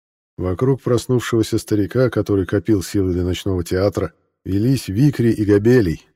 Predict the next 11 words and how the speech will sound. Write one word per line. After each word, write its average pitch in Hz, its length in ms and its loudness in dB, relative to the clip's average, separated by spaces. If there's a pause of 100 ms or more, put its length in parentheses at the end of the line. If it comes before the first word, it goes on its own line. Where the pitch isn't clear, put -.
смешивая 95 640 -2
нашёптывание 92 600 -2
заклинаний 95 760 -2
с - 100 -20
использованием 87 640 -4
лекарств. 82 580 -6 (1300)
Понимая, 101 440 0
что 101 160 -2
придётся 101 400 2
подождать 98 440 0
ещё, 117 380 -4